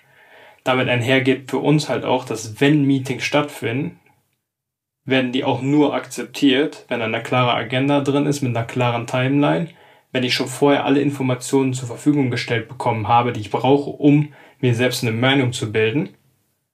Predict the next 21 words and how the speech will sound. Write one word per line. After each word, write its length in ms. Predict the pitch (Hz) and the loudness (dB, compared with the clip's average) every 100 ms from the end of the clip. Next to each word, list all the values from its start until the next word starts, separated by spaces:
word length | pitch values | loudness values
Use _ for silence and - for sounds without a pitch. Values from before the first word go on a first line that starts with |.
| _ | _
Das 160 | - - | -6 -2
heißt, 180 | 123 - | -2 -2
ich 80 | |
gehe 140 | - 135 | 2 4
in 60 | |
den 100 | 123 | 2
Call 240 | 117 143 147 | 2 2 2
rein, 220 | 120 117 | 2 -2
ich 140 | 120 | -4
weiß 200 | 127 120 | -4 -4
genau, 280 | - 120 139 | -2 0 0
was 180 | 147 147 | 0 -2
derjenige 580 | 131 123 127 131 123 120 | 0 0 2 2 0 -2
für 480 | - 120 113 110 - - _ _ _ _ | -2 -2 -2 -4 -6 -20 _ _ _ _
Pros 300 | - 139 135 | -2 2 4
und 100 | 123 | 2
Cons 280 | 123 135 143 | -2 -2 0
beispielsweise 520 | 120 117 117 113 107 | -2 -2 -4 -4 -2
schon 160 | 113 110 | -2 -2
aufgestellt 640 | 123 127 165 - 110 110 | -2 -4 -6 -4 -2 0
hat. 200 | 139 147 | -2 -4